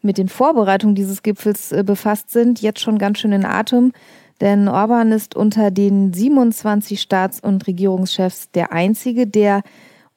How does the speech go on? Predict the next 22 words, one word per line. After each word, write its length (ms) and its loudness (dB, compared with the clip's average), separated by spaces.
offen 500 2
gegen 640 2
die 500 2
anhaltende 600 2
Unterstützung 540 0
für 160 -2
die 120 0
Ukraine 500 0
rebelliert. 580 2
Und, 380 -2
äh, 240 2
niemand 380 2
weiß 260 -2
jetzt 220 -2
so 80 -2
richtig, 500 -4
ob 240 -8
das 460 -4
nur 300 0
taktische 440 -4
Spielchen 480 -2
sind, 360 -2